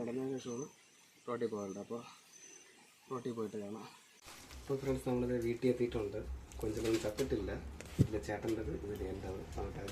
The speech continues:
ചേട്ടൻ്റെ നോക്കാം. ഇതിൽ പല മീനുണ്ട്. കാലുകൾ പുറകെ ഓടി. അപ്പൊ ഞാൻ ഇതിലത് ഈ മീനിനെ ഒന്ന്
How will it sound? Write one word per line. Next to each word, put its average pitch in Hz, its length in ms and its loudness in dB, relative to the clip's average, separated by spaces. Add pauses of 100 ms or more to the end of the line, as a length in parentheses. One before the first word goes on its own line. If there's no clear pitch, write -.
ചേട്ടൻ്റെ 107 320 0
നോക്കാം. 92 300 0
ഇതിൽ 101 100 -2 (120)
പല 104 100 -2 (100)
മീനുണ്ട്. 120 420 0 (3000)
കാലുകൾ 113 400 4
പുറകെ 107 300 2
ഓടി. 110 160 0 (4000)
അപ്പൊ 127 140 0
ഞാൻ 120 180 2
ഇതിലത് 120 340 2
ഈ 113 40 4 (140)
മീനിനെ 117 440 4
ഒന്ന് 120 140 2